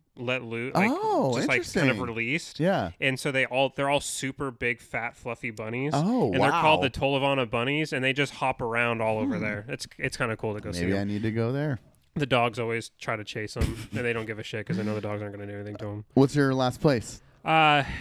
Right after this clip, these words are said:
Speaker 1: so I've always had places, um, like, my four, my four were actual, like, physical locations, right?
Speaker 2: Mm-hmm.
Speaker 1: This one is more of a concept, kind of like in the lines of,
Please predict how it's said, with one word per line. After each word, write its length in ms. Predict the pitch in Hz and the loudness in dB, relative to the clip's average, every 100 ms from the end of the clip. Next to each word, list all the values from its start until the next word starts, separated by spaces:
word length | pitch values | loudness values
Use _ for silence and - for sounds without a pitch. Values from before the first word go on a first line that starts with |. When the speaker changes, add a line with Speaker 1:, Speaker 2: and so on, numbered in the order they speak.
| - - | -10 -14
Speaker 1:
so 200 | - 180 | -6 -2
I've 180 | 160 160 | 0 0
always 220 | 175 160 | 0 -2
had 220 | 151 143 | -2 -4
places, 640 | - 135 - 139 131 - - | -2 -4 -2 -6 -6 -8 -8
um, 360 | 123 120 113 117 | -4 -2 -4 -4
like, 220 | 113 139 | -4 -2
my 140 | 131 | -4
four, 260 | 127 170 151 | -2 -4 -6
my 140 | 147 143 | -6 -8
four 260 | - 165 | -6 -4
were 120 | 147 127 | -4 -4
actual, 360 | 123 - 127 | -6 -6 -8
like, 160 | 120 104 _ _ _ _ _ _ _ _ - | -6 -8 _ _ _ _ _ _ _ _ -10
physical 480 | - 131 127 - 131 | -4 -4 -4 -6 -4
locations, 600 | 123 117 127 117 - 131 127 | -4 -6 -6 -6 -2 -2 2
right? 80 | 131 | 2
Speaker 2:
Mm-hmm. 80 | 139 | 0
Speaker 1:
This 160 | 135 | -4
one 140 | 156 139 | -6 -6
is 100 | 120 | -4
more 160 | 123 | -4
of 60 | 117 | -4
a 60 | 107 | -4
concept, 460 | 120 113 - 110 | -4 -4 -4 -6
kind 120 | 180 | -6
of 60 | 170 | -4
like 200 | 147 135 | -4 -4
in 60 | 131 | -2
the 40 | |
lines 320 | 127 131 123 | -2 -2 -2
of, 140 | 123 | -8